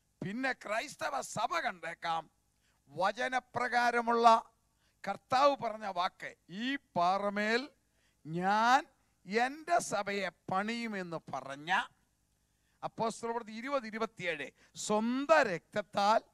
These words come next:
വീണ്ടെടുത്ത ക്വാളിഫിക്കേഷനുള്ള ക്രൈസ്തവ സഭ അമേരിക്കയിലെന്നല്ല, ഈ ഭൂമിയിൽ എങ്ങും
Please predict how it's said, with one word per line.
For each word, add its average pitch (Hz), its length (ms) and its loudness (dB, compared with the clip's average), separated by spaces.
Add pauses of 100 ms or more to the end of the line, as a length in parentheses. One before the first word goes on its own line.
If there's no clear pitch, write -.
(300)
വീണ്ടെടുത്ത 208 1120 2 (500)
ക്വാളിഫിക്കേഷനുള്ള 220 1300 4 (480)
ക്രൈസ്തവ 254 680 6
സഭ 175 360 -2 (800)
അമേരിക്കയിലെന്നല്ല, 233 1120 6 (300)
ഈ 220 140 -2
ഭൂമിയിൽ 233 540 -2
എങ്ങും 247 580 -4